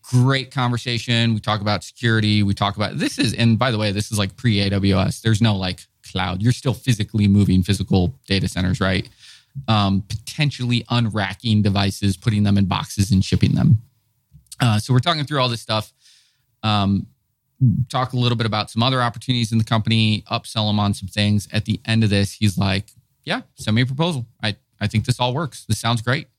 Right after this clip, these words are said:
Uh, so I, like, internal high five, go downstairs, uh, do my little happy dance in the lobby,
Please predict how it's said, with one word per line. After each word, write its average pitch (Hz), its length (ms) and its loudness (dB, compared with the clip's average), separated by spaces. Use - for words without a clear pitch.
Uh, 107 300 0
so 110 580 0
I, 104 760 2
like, 101 180 2
internal 131 400 0
high 107 160 0
five, 143 720 0
go 110 140 0
downstairs, 127 1300 -2
uh, 101 260 0
do 113 160 0
my 113 100 2
little 104 200 -2
happy 120 280 -4
dance 113 300 -2
in 104 60 0
the 101 60 0
lobby, 123 680 -2